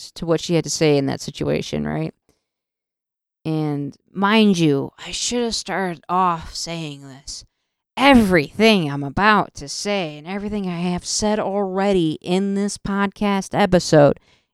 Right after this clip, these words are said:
is all alleged. I must say, I am not a law-abiding citizen, so <laughs> nothing I say really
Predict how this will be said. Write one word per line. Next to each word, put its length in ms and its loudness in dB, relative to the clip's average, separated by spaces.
is 540 8
all 600 10
alleged. 840 6
I 120 -6
must 520 2
say, 580 -2
I 160 -2
am 280 2
not 400 -2
a 200 -6
law-abiding 1400 4
citizen, 800 -2
so 220 0
<laughs> 140 -2
nothing 480 -2
I 260 -4
say 500 -4
really 920 4